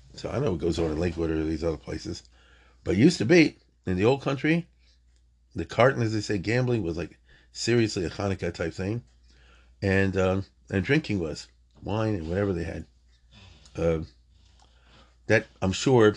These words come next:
messed up the character of Hanukkah as a holy day. And so the idea of those Hanukkah is part of the campaign to reclaim Hanukkah. This is what I think.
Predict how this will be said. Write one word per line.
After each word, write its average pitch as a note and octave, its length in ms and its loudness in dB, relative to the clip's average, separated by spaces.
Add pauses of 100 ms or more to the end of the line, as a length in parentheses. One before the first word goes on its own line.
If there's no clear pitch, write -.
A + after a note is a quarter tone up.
(160)
messed G#2+ 320 -4
up G#2 140 -2
the - 80 -14
character G#2 400 -2
of E2 120 -8
Hanukkah F#2 440 -2 (640)
as F2 120 -4
a F2 40 -2
holy A#2 220 4
day. E2 320 -4 (680)
And F2+ 120 -12
so G2 140 0
the F2+ 140 0
idea G#2+ 280 2
of F2+ 80 -2
those G#2+ 260 0
Hanukkah G#2+ 500 -4 (520)
is - 100 -16
part A#2+ 180 2
of G#2+ 40 2
the G2+ 60 0
campaign G#2+ 600 0 (640)
to G2+ 100 0
reclaim A2 520 6 (840)
Hanukkah. - 500 2
This D#3+ 300 4
is A#2 120 2
what G#2+ 140 6
I F#2+ 100 4
think. - 280 -4